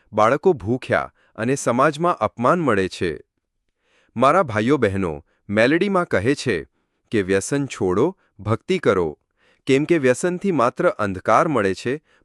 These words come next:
પરંતુ ભક્તિથી પ્રકાશ મળે છે. ભક્તિ એ એવી દવા છે જે આત્માને શાંત કરે છે, મનને શુદ્ધ કરે છે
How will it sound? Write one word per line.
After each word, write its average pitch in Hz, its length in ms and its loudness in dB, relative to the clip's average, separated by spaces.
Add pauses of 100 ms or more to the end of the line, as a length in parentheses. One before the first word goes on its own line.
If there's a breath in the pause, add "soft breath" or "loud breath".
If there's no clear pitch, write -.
પરંતુ 135 360 2
ભક્તિથી 131 560 -4
પ્રકાશ 139 540 0
મળે 98 240 2
છે. 85 300 -6 (720)
ભક્તિ 101 420 -2
એ 117 80 2
એવી 104 280 -2
દવા 113 300 4
છે 151 300 -6 (220)
જે 113 160 2
આત્માને 143 500 2
શાંત 98 340 -2
કરે 104 280 0
છે, 160 260 -6 (260)
મનને 175 400 0
શુદ્ધ 165 300 -2
કરે 95 300 2
છે 139 260 -4